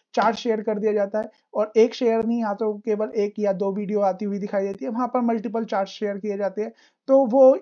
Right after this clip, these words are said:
एक महीने के लिए फ्री है। और जैसे आप WhatsApp ग्रुप को कोई भी, अ, यहाँ पर ऐड हो सकता है,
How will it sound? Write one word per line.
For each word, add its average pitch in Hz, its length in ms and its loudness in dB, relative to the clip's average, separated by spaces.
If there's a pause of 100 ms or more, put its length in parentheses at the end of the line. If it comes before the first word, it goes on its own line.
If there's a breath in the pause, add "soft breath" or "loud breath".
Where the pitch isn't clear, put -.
एक 233 220 0
महीने 226 240 -2
के 226 80 -6
लिए 233 100 -4
फ्री 226 260 -6
है। 240 60 -2
और 240 200 -6 (100)
जैसे 214 500 -2 (140)
आप 196 220 0
WhatsApp 208 420 -2
ग्रुप 226 220 -4
को 240 120 0
कोई 233 220 0
भी, 247 120 0
अ, 202 340 -2
यहाँ 196 180 -4
पर - 140 -4
ऐड 202 220 0
हो 214 80 -2
सकता 208 280 -6
है, 254 80 -8